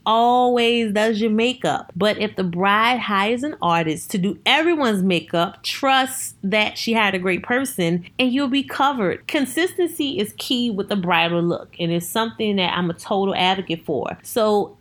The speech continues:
even if you all may have different hair and you're able to choose your own dresses, having the same beat is necessary if requested.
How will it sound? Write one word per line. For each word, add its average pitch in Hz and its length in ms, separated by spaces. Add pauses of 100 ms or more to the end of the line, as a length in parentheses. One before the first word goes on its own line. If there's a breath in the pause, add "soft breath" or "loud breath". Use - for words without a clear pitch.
(100)
even 294 300
if - 160
you 285 100
all 254 160
may 233 140
have 196 300
different 175 340
hair 214 960
and 214 140
you're 208 140
able 208 220
to 208 100
choose 220 340
your 214 120
own 165 280
dresses, 226 1120 (220)
having 302 440
the 294 140
same 240 520
beat 214 360
is 196 160
necessary 185 960
if 180 260
requested. - 800